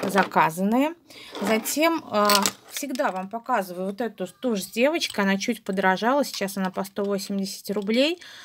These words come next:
И всегда заказывают в белой тубе, либо в красной.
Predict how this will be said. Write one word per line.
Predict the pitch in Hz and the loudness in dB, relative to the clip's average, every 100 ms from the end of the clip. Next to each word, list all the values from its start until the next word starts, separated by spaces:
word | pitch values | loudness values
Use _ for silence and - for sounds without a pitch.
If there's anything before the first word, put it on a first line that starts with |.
| - - - - - | -20 -20 -20 -20 -4
И | 220 240 | 0 2
всегда | 226 208 220 220 | 0 0 0 2
заказывают | 220 220 208 214 196 | 2 2 2 0 -4
в | 190 | 0
белой | 247 330 320 | 2 2 0
тубе, | - 240 185 175 | -2 -2 0 -2
либо | 175 240 294 | -2 -2 -2
в | - | -2
красной. | 226 196 165 - 170 170 | 0 2 2 -2 -10 -12